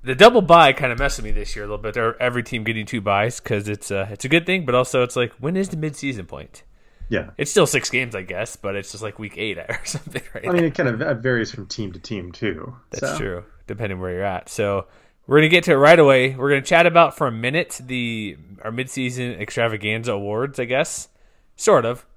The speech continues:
Speaker 1: We did it a little bit differently, folks. If you haven't seen it, it's on our site, uh, obviously M W wire dot com. It's, uh, it's somewhere in there because we're having so much stuff with basketball <laughs> media day, so just go find it. I think it's still pinned to our top five, but if you click our football section, you can scroll down there and find it probably sooner.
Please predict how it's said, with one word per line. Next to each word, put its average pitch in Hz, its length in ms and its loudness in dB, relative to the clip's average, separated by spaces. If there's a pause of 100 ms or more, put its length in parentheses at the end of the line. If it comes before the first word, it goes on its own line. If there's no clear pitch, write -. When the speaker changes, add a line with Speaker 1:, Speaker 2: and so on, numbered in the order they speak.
(140)
Speaker 1:
We 180 100 -8
did 190 200 -10
it - 20 -6
a - 40 -6
little 202 140 -8
bit 151 160 -8
differently, 131 320 -12
folks. 113 280 -14
If 139 40 -8
you 160 60 0
haven't 160 140 -2
seen 143 180 -8
it, 143 40 -8
it's 135 120 -12
on 147 100 -4
our 135 80 -4
site, 120 380 -6
uh, 104 220 -6 (760)
obviously 107 360 -2
M 107 120 -4
W 107 260 -8
wire 101 160 -2
dot 104 180 -6
com. 107 340 -4
It's, - 180 -8
uh, 113 240 -2 (680)
it's 185 180 -4
somewhere 139 420 0
in 147 80 -2
there 151 180 2
because 156 300 -6
we're 127 140 -6
having 131 200 -8
so - 160 -10
much 117 180 -10
stuff 117 220 -6
with 110 200 -14
basketball 120 480 -6
<laughs> - 40 -20
media 123 300 -10
day, 123 160 -4
so 123 140 -12
just 123 180 -12
go 147 100 -4
find 98 300 -10
it. 117 60 -4
I - 20 -4
think 123 160 -6
it's - 200 -8
still 120 240 -6
pinned 113 300 -10
to 117 60 -8
our 101 100 -4
top 107 280 -6
five, 107 280 -4
but 104 240 -8 (440)
if - 60 -18
you 135 60 -10
click 180 180 0
our 143 80 2
football 139 320 0
section, 135 420 -6
you 123 60 -10
can 107 140 -16
scroll 110 200 -8
down 107 160 -4
there 107 100 -10
and 104 80 -12
find 107 200 -6
it 98 60 -12
probably 101 240 -8
sooner. 123 420 -10